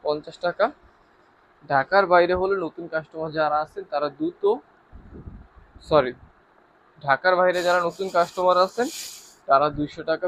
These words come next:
বিকাশ অ্যাডভান্স করে দিবেন, বাদ বাকি টাকা ড্রেস হাতে পাওয়ার পর ডেলিভারি ম্যানকে হচ্ছে দিবেন। দ্বিতীয়বার যখন নিবেন তখন ফুল cash on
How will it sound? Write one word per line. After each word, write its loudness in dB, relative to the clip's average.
বিকাশ -8
অ্যাডভান্স -6
করে -4
দিবেন, -4
বাদ 6
বাকি -2
টাকা -4
ড্রেস -4
হাতে -6
পাওয়ার 4
পর 2
ডেলিভারি -2
ম্যানকে -4
হচ্ছে -4
দিবেন। -8
দ্বিতীয়বার 0
যখন -4
নিবেন -4
তখন -4
ফুল -4
cash 0
on -2